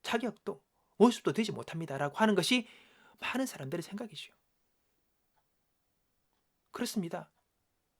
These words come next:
사실 우리는 문제가 많아요. 허물도 많아요. 부끄러움도 많아요.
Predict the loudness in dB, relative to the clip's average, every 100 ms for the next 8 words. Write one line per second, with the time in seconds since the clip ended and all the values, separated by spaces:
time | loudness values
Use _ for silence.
0 | _ _ -2 0 0 0 0 0 0 0
1 | -4 -12 -16 -18 _ _ _ _ _ _
2 | _ _ _ 4 4 6 2 0 -8 -8
3 | -16 _ _ _ _ _ _ _ _ _
4 | _ _ _ _ _ _ _ 4 4 8
5 | 6 4 0 -2 -4